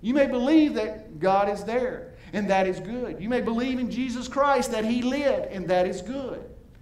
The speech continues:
But faith can simply say that God is and God can.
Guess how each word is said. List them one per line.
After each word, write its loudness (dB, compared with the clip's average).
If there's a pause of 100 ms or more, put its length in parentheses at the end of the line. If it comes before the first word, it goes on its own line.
(1300)
But 0
faith 6
can -4
simply -6
say -4
that -6
God 0
is -4 (300)
and -6
God 0
can. -8